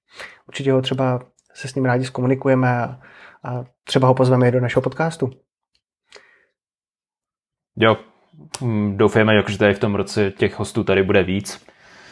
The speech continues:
Speaker 2: Na některých už se pracuje s-, neustále, některý se nám jako postupně nab-, nabídnou, tak uvidíme.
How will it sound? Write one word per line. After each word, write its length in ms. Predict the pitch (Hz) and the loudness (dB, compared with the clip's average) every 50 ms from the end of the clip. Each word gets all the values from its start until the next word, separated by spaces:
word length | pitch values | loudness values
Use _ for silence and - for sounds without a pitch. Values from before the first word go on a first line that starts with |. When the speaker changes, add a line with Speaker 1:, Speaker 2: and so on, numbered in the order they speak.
| - _ _ - | -20 _ _ -2
Speaker 2:
Na 80 | 101 | 0
některých 420 | 92 98 98 - - 107 98 95 95 | 0 0 0 0 2 2 2 2 0
už 80 | 98 | 0
se 120 | - 117 98 | 0 0 0
pracuje 420 | - 92 87 - - 120 113 107 | 2 0 0 2 4 4 4 4
s-, 160 | - - - _ | 2 -2 -12 _
neustále, 920 | - 113 110 101 101 101 - - 117 101 98 104 104 104 104 104 107 107 - - 127 - 131 127 | -10 -8 -6 -6 -6 -6 -2 2 2 4 4 4 4 4 4 2 0 -4 -10 -20 -20 -20 -14 -10
některý 800 | 117 107 98 98 92 92 92 - - - 98 95 95 92 92 90 - | -8 -8 -6 -4 -4 -4 -4 -4 0 2 2 2 4 2 0 -2 -4
se 360 | - - - - - - 104 | -8 -14 -12 -8 -4 -2 0
nám 180 | 95 87 85 85 | 0 0 0 -2
jako 180 | 92 92 - 101 | -4 -4 -6 -6
postupně 480 | - - 95 - - 107 95 101 90 82 | -8 -8 -10 -8 -6 -6 -4 -2 -2 -2
nab-, 180 | 80 87 90 104 - _ - | -4 -6 -8 -10 -14 _ -12
nabídnou, 580 | - 95 90 98 110 107 107 107 107 104 101 | -8 -4 -2 0 0 2 4 4 4 4 4
tak 160 | 95 98 - - | 2 0 -4 -4
uvidíme. 380 | 95 95 90 95 95 92 87 | -4 -2 0 0 0 0 -2